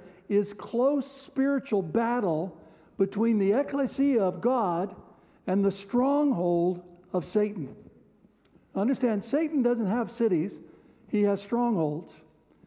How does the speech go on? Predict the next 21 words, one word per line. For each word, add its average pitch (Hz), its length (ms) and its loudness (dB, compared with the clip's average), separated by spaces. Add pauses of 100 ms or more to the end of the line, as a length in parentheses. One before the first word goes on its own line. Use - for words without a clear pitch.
(240)
because 202 300 0
Satan 254 400 0
rules 208 360 0
by 180 180 -2
power 226 500 -2
and 196 100 -4
deception. 185 600 -6 (1000)
And 185 120 -2
so 220 180 2
he 247 80 0
takes 254 340 0 (380)
people 262 320 2
prisoner 240 680 0
into 214 280 0
his 214 160 0
strongholds, 190 880 -2 (300)
and 220 160 0
he 233 100 2
controls 233 800 0
their 226 180 0
lives. 214 720 -2